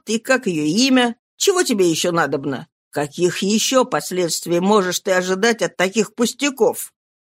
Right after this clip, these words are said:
Густав, многое начинается пустяками. Я фаталист и верую в старинное изречение: «От причин самых, по-видимому, ничтожных порождаются важные последствия.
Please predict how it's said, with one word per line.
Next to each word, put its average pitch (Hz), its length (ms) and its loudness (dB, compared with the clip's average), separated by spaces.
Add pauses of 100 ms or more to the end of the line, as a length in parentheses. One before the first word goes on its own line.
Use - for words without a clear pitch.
Густав, 370 640 2
многое 359 420 2
начинается 254 520 2
пустяками. 190 720 0 (100)
Я 359 200 4
фаталист 359 640 0
и 214 80 6
верую 247 400 4
в 226 40 -6
старинное 247 580 2
изречение: 254 720 0 (160)
«От 262 240 4
причин 330 460 0
самых, 320 560 0
по-видимому, 254 680 4
ничтожных 262 640 -2
порождаются 226 680 2
важные 254 520 2
последствия. 180 840 -2